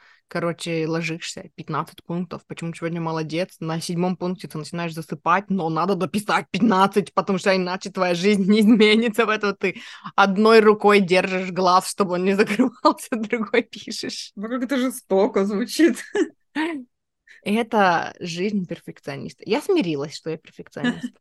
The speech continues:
Speaker 1: В некоторых моментах я это в себе одобряю,
Speaker 2: Сколько,
Speaker 1: люблю, в некоторых
Speaker 2: сколько выпусков прошло между «Кто я,
Speaker 1: По-моему, три.
Speaker 2: перфекционист?» <laughs> Да я смирилась. <laughs>
Speaker 1: Ты, кстати, не слушала тот выпуск?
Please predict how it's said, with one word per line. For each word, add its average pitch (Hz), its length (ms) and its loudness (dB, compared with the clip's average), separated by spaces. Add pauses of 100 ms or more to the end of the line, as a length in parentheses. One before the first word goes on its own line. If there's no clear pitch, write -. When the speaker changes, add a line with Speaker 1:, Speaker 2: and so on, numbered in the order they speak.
(920)
Speaker 1:
В 185 120 -10
некоторых 240 400 0
моментах 226 440 -4
я 196 160 0
это 202 120 -8
в - 80 -14
себе 190 180 -4
одобряю, 180 340 -2
Speaker 2:
Сколько, 294 300 6
Speaker 1:
люблю, 285 80 -2
в 233 140 -8
некоторых 247 320 4
Speaker 2:
сколько 359 180 6
выпусков 254 580 2
прошло 220 680 0 (200)
между 202 600 2
«Кто 262 200 4
я, 180 220 2
Speaker 1:
По-моему, 240 420 6
три. 269 460 4
Speaker 2:
перфекционист?» 302 1040 -2
<laughs> - 20 -14
Да 175 100 0
я 262 200 0
смирилась. 214 760 0
<laughs> 262 2500 -6
Speaker 1:
Ты, 247 140 0
кстати, 302 320 2
не 302 180 2
слушала 349 480 2
тот 233 220 0
выпуск? 175 560 -4